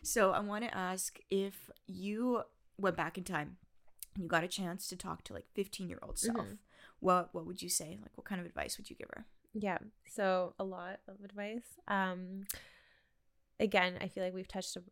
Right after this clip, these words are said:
Speaker 2: on all of these points throughout the conversation in general, but just going back to the factor of not caring about what other people think, focusing on yourself and focusing on doing what you love. I wish I could go back and tell my fifteen-year-old self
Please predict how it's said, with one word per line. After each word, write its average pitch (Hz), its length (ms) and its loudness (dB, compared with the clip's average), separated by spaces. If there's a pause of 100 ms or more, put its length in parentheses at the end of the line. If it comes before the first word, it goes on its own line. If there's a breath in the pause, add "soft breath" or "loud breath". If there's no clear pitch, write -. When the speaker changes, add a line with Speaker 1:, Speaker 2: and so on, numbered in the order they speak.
Speaker 2:
on 180 160 -4
all 175 220 2
of 175 120 0
these 196 180 0
points 202 440 -2
throughout 175 200 -2
the - 60 -8
conversation 190 720 -4
in 185 120 -4
general, 190 440 2
but 180 460 -2
just 196 160 -4
going 202 220 -4
back 185 280 0
to 208 120 -4
the 190 100 -2
factor 185 560 -2
of 175 160 -2
not 180 360 -2
caring 175 300 -6
about 175 220 -2
what 180 120 0
other 180 160 -4
people 185 360 -6
think, 196 420 -4 (420 soft breath)
focusing 202 440 2
on 220 120 0
yourself 214 560 0 (240)
and 185 220 2
focusing 233 380 -4
on 311 140 2
doing 185 220 -2
what 190 120 0
you 185 140 -4
love. 175 420 2 (340 loud breath)
I 202 100 8
wish 202 200 4
I 277 40 4
could 269 140 -4
go 240 140 4
back 190 280 0
and 196 100 -6
tell 185 140 -8
my 185 100 -4
fifteen-year-old 180 580 -4
self 175 380 0